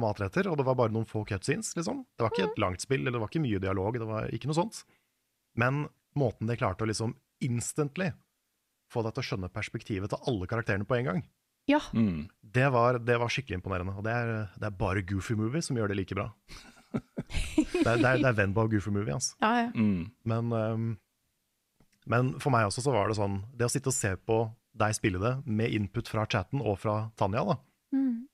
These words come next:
Speaker 1: det var den beste måten å spille det, å, å få med seg det spillet på for meg. Det, jeg sa-, jeg satt, det var, jeg var nærmere til å begynne å grine mens du spilte Venba enn da jeg spilte Before Your Eyes, faktisk, på
Speaker 2: Ja.
Speaker 1: grunn av hele den
Speaker 3: Ja.
Speaker 1: der greia rundt, ehm, spillet da.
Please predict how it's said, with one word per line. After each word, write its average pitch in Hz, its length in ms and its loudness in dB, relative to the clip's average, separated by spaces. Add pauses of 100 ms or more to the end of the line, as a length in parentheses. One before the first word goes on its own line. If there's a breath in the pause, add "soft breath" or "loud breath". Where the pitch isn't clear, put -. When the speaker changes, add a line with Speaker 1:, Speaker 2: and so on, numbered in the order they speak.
(120)
Speaker 1:
det 214 120 4
var 101 160 4
den 151 160 0
beste 107 260 -4
måten 95 240 -4
å 95 80 -2
spille 92 220 -2
det, 90 300 -2
å, 110 180 -4 (100)
å 110 40 -16
få 101 200 0
med 87 160 -2
seg 95 140 -2
det 92 100 -4
spillet 85 320 -8
på 90 220 -4
for - 260 -8
meg. 131 220 0 (680)
Det, 107 100 2 (200)
jeg 113 140 2
sa-, 151 100 0
jeg 135 200 2
satt, 135 180 0 (180)
det 131 120 2
var, 131 100 -2
jeg 139 100 4
var 147 140 4
nærmere 107 500 0
til 156 80 -4
å 139 40 -8
begynne 110 180 0
å - 20 -2
grine 98 240 -2
mens 117 240 -4
du - 120 -6
spilte 104 280 -4
Venba 92 320 0
enn 104 140 -2
da 95 100 -2
jeg 95 80 -2
spilte 101 240 -6
Before 95 240 -4
Your 92 140 -2
Eyes, 101 200 -6
faktisk, 123 300 -6
på 240 80 0
Speaker 2:
Ja. 113 60 -2
Speaker 1:
grunn 101 180 0
av 101 80 -2
hele 92 200 0
den 90 120 0
Speaker 3:
Ja. 87 100 -2
Speaker 1:
der 87 200 -4 (720)
greia 95 360 0
rundt, 95 380 -6 (260)
ehm, 95 460 -4 (340)
spillet 127 320 0
da. 131 60 -8